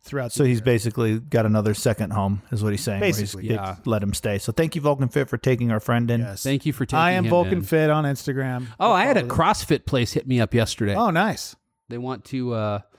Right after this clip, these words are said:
Speaker 3: probably be a part of the show.
Speaker 1: Cool.
Speaker 2: Sweet. Well, you know I won't be there, but
Speaker 3: I don't really do the CrossFit stuff.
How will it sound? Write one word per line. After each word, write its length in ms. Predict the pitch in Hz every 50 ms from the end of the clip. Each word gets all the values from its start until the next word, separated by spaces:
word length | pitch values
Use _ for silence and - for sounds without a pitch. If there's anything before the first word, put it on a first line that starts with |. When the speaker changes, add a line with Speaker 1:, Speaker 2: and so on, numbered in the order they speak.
| _ _ _ _ _ _ _ _ _ _ _
Speaker 3:
probably 400 | - 131 123 120 117 113 113 113
be 140 | 107 101 123
a 80 | 117 104
part 280 | - - 123 120 117
of 200 | 113 104 98 104
the 80 | 104 98
show. 440 | - - 127 127 120 92 87 - - _
Speaker 1:
Cool. 240 | _ 160 185 208 - _ _ _ _ _ _ _ _ _ _ _ - -
Speaker 2:
Sweet. 340 | - - 127 139 120 - _ _ -
Well, 240 | - 110 104 110 - -
you 160 | 123 107 107
know 100 | 110 113
I 100 | 110 110
won't 200 | 110 120 123 104
be 100 | 120 117
there, 260 | 117 127 107 98 107
but 280 | 117 - 101 98 - - - - - - _ _ _ _ _ - - -
Speaker 3:
I 60 | 160
don't 220 | 202 220 208 151
really 240 | - 139 160 170 170
do 120 | 147 147 160
the 100 | 143 -
CrossFit 460 | - 127 120 135 - - - 175 -
stuff. 440 | - - 190 196 202 - - -